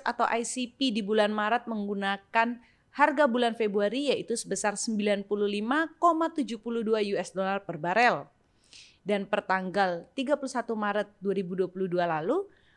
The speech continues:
harga minyak West Texas Intermediate atau kita kenal W T I berada di angka seratus dua koma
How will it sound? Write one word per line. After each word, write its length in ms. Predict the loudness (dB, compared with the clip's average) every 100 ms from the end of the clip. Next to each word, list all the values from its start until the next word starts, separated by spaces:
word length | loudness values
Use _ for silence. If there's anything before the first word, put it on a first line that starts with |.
| _
harga 480 | -4 2 2 4 2
minyak 320 | 4 0 0
West 240 | -2 0
Texas 400 | -2 -4 -2 -4
Intermediate 640 | -4 -4 -4 -2 0 -2 -2 -6
atau 240 | -4 -6
kita 240 | -6 -8
kenal 240 | -6 -4 -2 0
W 400 | 0 0 -4 -4
T 160 | -6 -2
I 240 | 0 -2 -6 _ _ _ _ _ -2
berada 400 | 4 6 6 6
di 160 | 4
angka 320 | 2 2 2 0
seratus 560 | 2 0 0 -4 -8
dua 320 | -4 2 4
koma 320 | 4 2 2